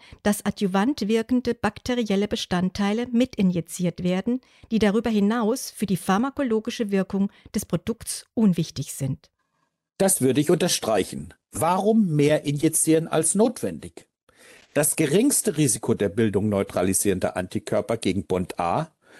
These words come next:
Speaker 2: und damit eines sekundären antikörpervermittelten Therapieversagens besteht dann, wenn ausschließlich ein hochreines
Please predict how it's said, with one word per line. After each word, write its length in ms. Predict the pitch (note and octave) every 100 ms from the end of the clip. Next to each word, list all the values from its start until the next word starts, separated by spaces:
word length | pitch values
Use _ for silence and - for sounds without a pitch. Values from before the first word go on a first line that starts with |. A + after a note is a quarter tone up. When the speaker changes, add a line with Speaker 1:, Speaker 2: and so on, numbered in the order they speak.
| -
Speaker 2:
und 200 | C3+ A#2
damit 300 | C3 C#3 B2
eines 300 | B2+ A2 -
sekundären 840 | - - A2+ - A#2+ B2+ D#3 D3+
antikörpervermittelten 1300 | A#2 A#2+ C3+ - B2+ A#2+ A#2 - G#2+ C#3 C3+ - A2 -
Therapieversagens 1200 | A2+ - D#2 - G3 - G#2+ - D#2+ E2 - -
besteht 460 | G2+ - A2 F2+ -
dann, 360 | D#2+ D#2+ C#3+ A3+ - _ _ - _
wenn 240 | - D#3 -
ausschließlich 880 | - B2+ E3 - C#3+ D#3+ - D#3 - -
ein 260 | G2+ G#2 - - -
hochreines 760 | G3 A#3+ - A2+ G2+ G#2+ -